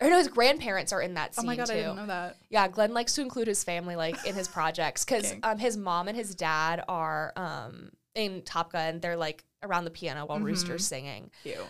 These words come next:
Speaker 1: Um, and then I know for a fact his gra-, his grandparents are the older couple that they talk to up in the baseball
Speaker 2: Oh, no
Speaker 1: stands.
Speaker 2: way.
Speaker 1: Yeah.
Speaker 2: Okay.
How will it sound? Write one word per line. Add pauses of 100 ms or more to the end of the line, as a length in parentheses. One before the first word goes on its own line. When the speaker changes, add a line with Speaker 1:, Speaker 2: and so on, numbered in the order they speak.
(160)
Speaker 1:
Um, (720)
and
then (760)
I
know
for
a
fact
his
gra-,
his
grandparents
are
the
older
couple
that
they
talk
to
up
in
the
baseball
Speaker 2:
Oh,
no
Speaker 1:
stands.
Speaker 2:
way.
Speaker 1:
Yeah.
Speaker 2:
Okay.